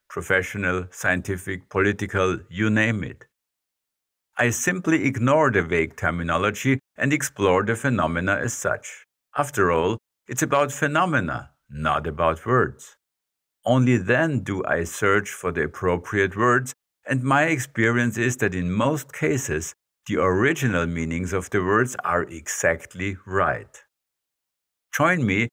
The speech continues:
in exploring what feelings and emotions actually are, that is, what phenomena are aptly described by these two terms.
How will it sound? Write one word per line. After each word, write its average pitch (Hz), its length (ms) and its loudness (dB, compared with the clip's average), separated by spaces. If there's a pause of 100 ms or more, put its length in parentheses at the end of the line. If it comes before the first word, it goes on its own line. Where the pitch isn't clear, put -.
(120)
in 123 140 0
exploring 131 640 2
what 101 240 2
feelings 107 640 -2
and 98 220 -2
emotions 92 760 -2 (160)
actually 104 800 -4
are, 131 400 2 (360)
that 98 180 0
is, 92 280 0 (180)
what 104 240 -2
phenomena 107 800 0
are 101 420 2
aptly 127 480 -2
described 80 640 -2
by 78 140 -2
these 80 260 -8
two 90 220 -8
terms. 90 560 -4